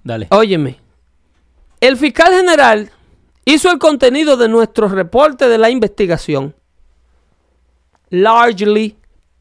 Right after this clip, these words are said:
Speaker 2: public.
Speaker 1: Ok, que fue Barr.
Speaker 2: Eso le hace así a Snedler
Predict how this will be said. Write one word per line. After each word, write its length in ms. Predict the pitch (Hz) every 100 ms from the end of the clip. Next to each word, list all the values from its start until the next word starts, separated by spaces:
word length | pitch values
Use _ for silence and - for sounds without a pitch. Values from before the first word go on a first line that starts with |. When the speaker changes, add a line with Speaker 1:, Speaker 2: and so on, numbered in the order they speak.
| _
Speaker 2:
public. 640 | 180 160 143 127 - - _ _ _ _ _ _ _ _ _
Speaker 1:
Ok, 200 | 117 98 90 113
que 120 | -
fue 140 | 147 139
Barr. 400 | 135 131 90 - _ _ _ _
Speaker 2:
Eso 220 | 190 220
le 80 | 262
hace 160 | 262 254
así 420 | - 233 190 170 _ _ _ _ _ _ _ _ _ - _ _ - _ _ _
a 140 | 160
Snedler 680 | 170 185 196 233 190 165 180